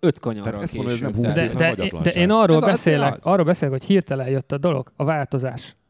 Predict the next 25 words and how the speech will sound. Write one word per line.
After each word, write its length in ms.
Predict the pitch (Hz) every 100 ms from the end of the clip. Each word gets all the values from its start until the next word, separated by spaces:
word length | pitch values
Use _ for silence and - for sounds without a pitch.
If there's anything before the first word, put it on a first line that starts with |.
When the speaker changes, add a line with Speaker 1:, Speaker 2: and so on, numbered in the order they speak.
| _
Speaker 3:
Ami, 200 | 147 156
hogy 280 | 156 165 - _ _ _ _ _
ott 200 | - 214
mentek 280 | 185 165 139
az 120 | 143
ötödik, 320 | 180 156 135
hatodik, 320 | - 156 143 -
hanyadik 320 | 151 170 160
helyen 200 | 185 170
voltak, 260 | 160 147 139
Geri? 240 | 143 156 _ _ _ _ _ - 349
Speaker 1:
Ja, 280 | - 143 147
Speaker 3:
Mit? 60 | 123
Speaker 1:
öt, 120 | -
öt, 60 | 247
Speaker 3:
A 100 | 226
körül, 260 | 202 156
Speaker 1:
hat, 80 | 139
azt 100 | 107
hiszem, 140 | 254 120
Speaker 3:
a 20 |
körül 220 | 170 143
Speaker 1:
igen, 80 | 160
öt, 60 |
hat, 0 | 262